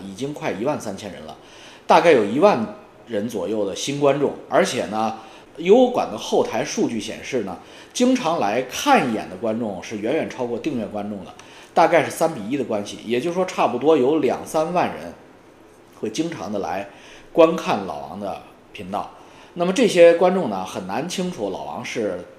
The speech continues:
这个频道的缘起和老王的由来，看到的更多的是老王跟翟山鹰两个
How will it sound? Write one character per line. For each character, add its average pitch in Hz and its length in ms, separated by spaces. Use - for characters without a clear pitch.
这 139 80
个 117 80
频 117 220
道 135 160
的 95 80
缘 95 240
起 - 200
和 - 160
老 85 140
王 87 160
的 113 60
由 95 180
来， 98 220
看 175 280
到 143 180
的 104 60
更 135 200
多 139 220
的 92 160
是 135 140
老 95 100
王 98 180
跟 135 160
翟 117 160
山 131 160
鹰 131 280
两 92 240
个 120 260